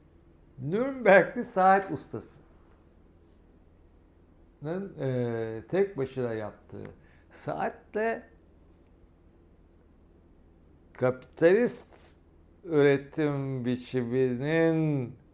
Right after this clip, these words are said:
e, saat üretimindeki yerler, konumlar, işlevler, öğeler arasında bir karşılaştırma yapar. Ve orada örneğin saatin bütün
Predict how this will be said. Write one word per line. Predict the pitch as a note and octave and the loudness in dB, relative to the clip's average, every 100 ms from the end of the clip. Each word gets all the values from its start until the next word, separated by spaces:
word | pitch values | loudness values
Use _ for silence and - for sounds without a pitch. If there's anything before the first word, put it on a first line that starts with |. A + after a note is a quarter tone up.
| - - - B2 | -20 -20 -10 -6
e, | A2+ A2+ G#2 G2+ G2+ F#2+ | -4 -4 -6 -6 -10 -12
saat | - C#3+ C#3 D3+ D#3+ - | -2 6 10 10 8 4
üretimindeki | D#3 C#3 C3+ C3+ C#3 C3 C3 B2+ B2+ B2+ - F3+ F#3+ - - - - - - | 2 2 2 0 -2 -2 -4 -2 -2 -2 2 4 4 0 -14 -20 -20 -20 -8
yerler, | G2+ A#2 C3+ C#3 C#3+ D3 C#3+ | -2 2 2 4 4 4 -2
konumlar, | - - A2 B2+ C3 C#3 D3 C#3 | -8 -4 -4 -4 -6 -2 0 0
işlevler, | A2 - - B2 B2 C3+ C#3+ C3+ B2 - - - _ - | -4 -10 -2 0 0 0 2 0 -4 -18 -20 -20 _ 2
öğeler | C#3+ C3 C#3 C#3 C3+ A#2 - - - - _ - - _ - - | 6 8 10 10 10 8 4 -8 -20 -20 _ -20 -20 _ -20 -12
arasında | - G2+ - D3+ - | -8 -8 -10 -8 -6
bir | - | -2
karşılaştırma | A#2 G#2+ - G2+ G2 - - - | -4 -4 -8 -10 -10 -12 -18 -18
yapar. | - - - | -14 -12 -10
Ve | - - | -12 0
orada | A#3+ B3+ - C3 B2 | 4 4 2 -6 -10
örneğin | - D3+ G3+ B3 - - - - - - - - | -12 -12 -12 -12 -18 -20 -20 -20 -20 -20 -20 -20
saatin | - - G3 - F#3+ F#3 A3+ G#3+ - - _ _ _ - - - - - _ - - _ - | -16 -8 -4 2 2 6 4 4 -2 -20 _ _ _ -20 -20 -20 -20 -20 _ -20 -20 _ -18
bütün | A2 B2 F3 F3+ - - C4+ C4 A#3+ A3 F#3 E3 | -12 -6 -6 -6 -16 -8 -6 -4 -6 -6 -6 -10